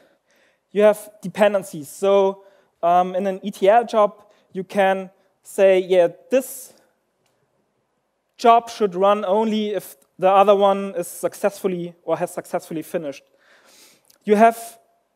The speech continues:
nice statistics, and they don't give just average runtimes because, yeah,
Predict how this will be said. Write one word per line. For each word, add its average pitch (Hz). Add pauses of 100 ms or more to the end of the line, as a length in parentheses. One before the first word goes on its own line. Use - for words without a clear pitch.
(540)
nice 208
statistics, - (120)
and 190 (600)
they 196
don't 208
give 196
just -
average 190
runtimes 226
because, 170
yeah, 147